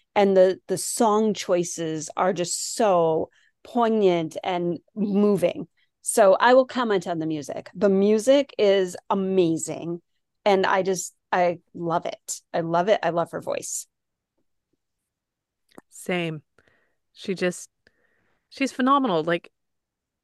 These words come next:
Speaker 2: if she hadn't gone into acting, I could see where she could have gone into music and just killed it. And I'm, but I'm so, so, so glad she went into acting because we are reaping the rewards.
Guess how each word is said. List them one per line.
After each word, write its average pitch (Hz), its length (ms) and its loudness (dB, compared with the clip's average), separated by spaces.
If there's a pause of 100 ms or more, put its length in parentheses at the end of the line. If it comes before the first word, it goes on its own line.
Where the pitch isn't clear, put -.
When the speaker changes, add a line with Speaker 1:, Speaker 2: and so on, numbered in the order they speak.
(600)
Speaker 2:
if 180 140 -8
she 220 160 -8
hadn't 220 280 -4
gone 208 220 -4
into 180 180 -6
acting, 170 400 -6
I 190 100 -6
could 170 180 -10
see 190 180 -6
where 190 160 -4
she 185 160 -10
could 180 180 -8
have 180 180 -10
gone 175 240 -2
into 170 220 -4
music 170 480 -2
and 170 220 -4
just 160 240 -8 (100)
killed 214 300 -6
it. - 180 -4 (540)
And 180 60 2 (100)
I'm, 165 160 -8
but 190 160 6
I'm 202 140 2
so, 262 260 2
so, 226 220 6
so 214 180 2
glad 208 340 6
she 185 100 -2
went 175 160 0
into 160 240 -2
acting 165 440 -6 (580)
because 156 320 -4
we 175 220 0
are 165 200 2
reaping 170 360 -8
the 156 240 -12 (140)
rewards. 160 540 -6